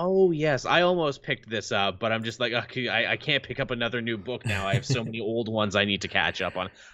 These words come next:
Speaker 1: Uh, how is this? I know you and I were tentatively excited about this. We love the characters, but we're just like, "Oh, geez, you know, Jurgen's now in twenty twenty-one. He's, he's an old man trying to be hip and trendy."
Speaker 2: Well, it doesn't come off like that. It doesn't come off like a boomer trying to do the whole fellow kids sort of thing. It actually comes off as, like,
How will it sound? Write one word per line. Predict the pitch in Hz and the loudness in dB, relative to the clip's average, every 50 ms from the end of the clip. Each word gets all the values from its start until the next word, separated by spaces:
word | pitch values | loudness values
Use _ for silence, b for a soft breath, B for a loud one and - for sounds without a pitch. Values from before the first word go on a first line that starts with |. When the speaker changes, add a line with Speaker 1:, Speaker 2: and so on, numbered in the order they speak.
| B - | B 0
Speaker 1:
Uh, | 143 143 131 B 151 B | 2 2 0 B -6 B
how | 175 202 208 208 208 | 2 4 6 6 6
is | 196 156 | 4 4
this? | - 180 165 151 - 143 | 0 -2 -4 -4 -4 -4
I | 135 | -4
know | 143 151 | -2 -2
you | 156 147 147 160 | -2 -2 -2 0
and | 160 147 | 0 2
I | 143 | 0
were | 135 127 123 | 0 -2 -4
tentatively | - - - 170 160 156 139 - 160 143 117 117 123 127 117 110 104 B B B B B - | -8 -6 -4 -4 -4 -4 -2 -2 -2 -2 0 0 0 0 2 0 -2 B B B B B -2
excited | 123 123 - - - 151 127 127 123 120 113 | -2 -2 -2 -2 0 2 2 2 2 0 -2
about | 110 110 110 92 104 | -4 -4 -6 -6 -8
this. | 107 - | -10 -8
We | 120 123 | -6 -6
love | 120 123 147 160 160 135 | -2 2 2 2 2 0
the | 127 151 | -4 -8
characters, | - - 156 139 143 139 135 135 135 127 123 - | -2 0 2 2 4 2 0 0 -2 -4 -4 -4
but | - 123 | -6 -6
we're | 117 113 | -6 -4
just | 120 123 - 127 | -6 -6 -2 -2
like, | 127 127 120 | -2 0 0
"Oh, | 143 143 131 | 0 0 0
geez, | 127 107 113 127 127 110 104 | 0 -2 -4 -6 -6 -4 -4
you | 120 | -4
know, | 113 113 | -4 -4
Jurgen's | 107 98 104 123 131 135 117 131 127 117 107 | -4 -6 -4 -2 -2 0 0 0 0 0 0
now | 113 117 117 120 123 127 123 | 2 2 2 2 2 0 -2
in | 117 110 | -4 -6
twenty | - 120 120 120 120 120 | -8 -6 -6 -4 -4 -6
twenty-one. | 110 - 127 123 113 113 110 110 113 120 123 120 | -6 -4 -4 -2 -2 0 -2 0 0 0 0 0
He's, | 117 110 101 101 | 0 -2 -4 -6
he's | 107 104 95 104 | -8 -8 -6 -2
an | 107 | 2
old | 120 127 127 127 110 | 4 4 4 4 4
man | 120 127 127 127 123 107 | 4 4 4 4 2 2
trying | - 135 123 117 | 2 0 0 2
to | 117 | 0
be | 98 110 107 - | -2 -4 -6 -6
hip | - 120 - - | -6 -6 -6 -6
and | 113 104 | -10 -12
trendy." | 95 - 117 117 113 110 98 92 85 82 82 85 - | -8 -4 -2 -2 -2 -2 -4 -6 -6 -6 -8 -2 2
Speaker 2:
Well, | 135 127 123 | 2 4 4
it | 117 101 | 4 4
doesn't | 139 139 131 165 139 | 4 4 4 2 2
come | - 156 147 147 | 2 2 4 4
off | 147 143 - - | 4 4 2 0
like | 117 - - - | -2 -2 -2 -2
that. | - 98 90 | 0 0 0
It | 101 | 0
doesn't | 123 131 131 135 | -2 -2 -2 -2
come | 127 - 131 135 | -2 -2 0 0
off | 131 131 131 | 0 0 -2
like | 123 117 - | -4 -6 -6
a | 113 | -6
boomer | 107 123 117 123 120 113 110 107 | -4 -2 -2 0 0 -2 -2 -4
trying | - - 117 110 110 110 110 110 107 104 | -4 -4 -2 -2 -2 -2 -2 -4 -6 -6
to | - 107 | -8 -6
do | 110 113 113 | -4 -2 -2
the | 107 107 104 104 | 0 -2 -2 -4
whole | - - - 120 117 117 113 110 | -4 -2 -2 0 0 0 -2 -4
fellow | - - - 120 113 120 117 113 | -6 -4 -2 -2 0 0 -2 -4
kids | 107 - - 123 117 107 110 - | -6 -6 -4 -4 -4 -4 -4 -4
sort | - - 117 110 104 | -4 -2 -2 -2 -2
of | 104 - | -2 -4
thing. | - 98 95 | -4 -4 -2
It | 95 87 | 0 0
actually | 107 120 - - 123 120 | 0 0 0 -2 -4 -4
comes | 120 - 117 117 117 113 | -4 -4 -6 -4 -2 -2
off | 113 110 - - | -2 -4 -2 -2
as, | 113 107 104 - - | -2 -2 -2 -2 -2
like, | - 113 104 98 - | 0 0 0 0 -2